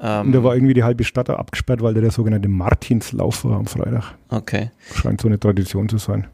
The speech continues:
Speaker 1: Ich hab im Padercast einfach nur ganz unbedarft gesagt, dass ich in, äh, meine ersten drei Lebensjahre in Paderborn-Elsen verbracht habe. Und dann meinten sie, „Ach, das ist ja quasi beim Stadion.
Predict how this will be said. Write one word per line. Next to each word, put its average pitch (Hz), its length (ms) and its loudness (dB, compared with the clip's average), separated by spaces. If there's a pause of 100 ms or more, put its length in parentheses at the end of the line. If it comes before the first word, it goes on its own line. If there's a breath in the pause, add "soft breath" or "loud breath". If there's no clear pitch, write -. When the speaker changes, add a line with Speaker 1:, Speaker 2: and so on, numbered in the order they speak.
Speaker 1:
Ich 107 120 0
hab 123 80 0
im 131 140 0
Padercast 117 580 0
einfach 113 160 -2
nur 117 120 0
ganz - 200 -2
unbedarft - 500 0
gesagt, - 300 -6
dass - 120 -4
ich - 240 -10
in, 104 460 0
äh, 98 480 4
meine 104 260 -4
ersten - 240 -6
drei 110 140 4
Lebensjahre 107 540 2
in 104 320 -4
Paderborn-Elsen 107 920 0
verbracht - 480 -4
habe. 117 200 0 (1080 loud breath)
Und 110 360 2
dann 110 100 2
meinten 107 180 0
sie, 107 200 -2
„Ach, 104 80 0
das 123 180 -2
ist - 140 -8
ja 117 160 4
quasi 113 300 0
beim 104 120 -2
Stadion. 156 400 -2